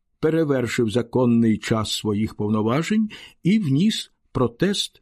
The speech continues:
на будь-які дальші дискусії. Цього вистачило, щоб Сейм одразу ж розпустити. Насправді,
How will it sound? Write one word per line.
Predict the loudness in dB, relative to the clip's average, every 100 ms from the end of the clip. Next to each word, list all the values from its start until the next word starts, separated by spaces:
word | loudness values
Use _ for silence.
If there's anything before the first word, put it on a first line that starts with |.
| _
на | -2 0
будь-які | 0 -2 0 0 0 -4 -4
дальші | -4 -2 0 0 -2 -2
дискусії. | -2 -2 -4 -4 -8 -12 -18 _ _ _ _
Цього | 0 2 4 2 0 -4
вистачило, | -4 -2 -2 -4 -4 -2 -2 -2
щоб | -4 -4
Сейм | -2 0 0 -2 -8 _ _
одразу | -6 -2 -2 -2 -2 -2
ж | -4 0
розпустити. | -2 -2 -2 -2 -2 -4 -4 -4 -8 -16 _ _ _ _
Насправді, | -6 -6 -2 0 0 0 0 2 0